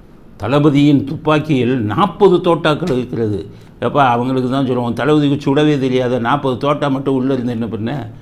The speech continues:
வெறும் துப்பாக்கி, பொம்மை துப்பாக்கி வச்சு காமிக்க வேண்டியதான். சுட தெரியுமா உங்க தளபதிக்கு?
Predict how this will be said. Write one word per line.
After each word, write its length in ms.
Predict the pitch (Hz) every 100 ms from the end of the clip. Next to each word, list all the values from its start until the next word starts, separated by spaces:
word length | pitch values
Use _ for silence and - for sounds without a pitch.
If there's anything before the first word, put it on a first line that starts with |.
| - -
வெறும் 240 | 131 147
துப்பாக்கி, 380 | 233 131 139 131
பொம்மை 260 | 131 143
துப்பாக்கி 300 | 135 123 123
வச்சு 200 | 127 117
காமிக்க 320 | 123 123 120 117
வேண்டியதான். 380 | 107 110 117
சுட 220 | 120 123 123
தெரியுமா 320 | 120 117 117
உங்க 140 | 127
தளபதிக்கு? 720 | 113 107 107 101 110 101 110